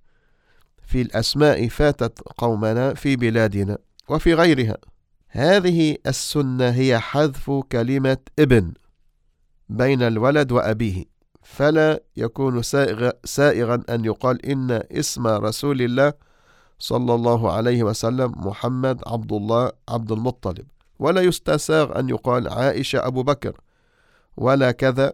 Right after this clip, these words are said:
ولا عثمان عفان، ولا عمر الخطاب، ولا علي أبو طالب، ولا عيسى مريم.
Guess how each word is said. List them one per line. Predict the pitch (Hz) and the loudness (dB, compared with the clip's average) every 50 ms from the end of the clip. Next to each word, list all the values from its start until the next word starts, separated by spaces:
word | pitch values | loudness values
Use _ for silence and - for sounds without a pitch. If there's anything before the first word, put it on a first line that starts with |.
| _ _ - | _ _ -2
ولا | 123 131 135 123 | 0 2 2 2
عثمان | 92 95 110 - - 117 123 127 123 107 | 0 0 -4 -8 -6 -2 -2 0 0 0
عفان، | 90 110 107 - - - 123 123 123 127 113 | -2 -4 -6 -8 -6 -2 0 0 0 0 0
ولا | 110 110 107 98 | -2 -2 -2 -2
عمر | 95 107 117 117 117 110 101 92 | -4 -4 -4 -4 -4 -4 -4 -6
الخطاب، | 95 - - 110 - _ - 98 117 127 127 123 120 | -10 -8 -10 -10 -10 _ -4 -2 0 0 -2 -2 -2
ولا | 120 117 117 107 | -2 -2 -2 -2
علي | 98 104 107 104 107 120 120 - | -4 -4 -6 -6 -6 -6 -6 -4
أبو | - 113 110 101 101 | -6 -8 -6 -8 -10
طالب، | - - 104 120 127 131 139 139 - - - _ _ _ _ _ _ _ _ _ _ - | -6 -4 -2 0 0 2 0 -2 -4 -6 -20 _ _ _ _ _ _ _ _ _ _ -8
ولا | - - 117 127 123 113 | -2 0 2 2 2 2
عيسى | 98 107 123 120 - - 110 | 2 0 -2 -2 -2 -2 -2
مريم. | 110 123 131 127 120 107 95 | 0 2 0 2 2 0 -2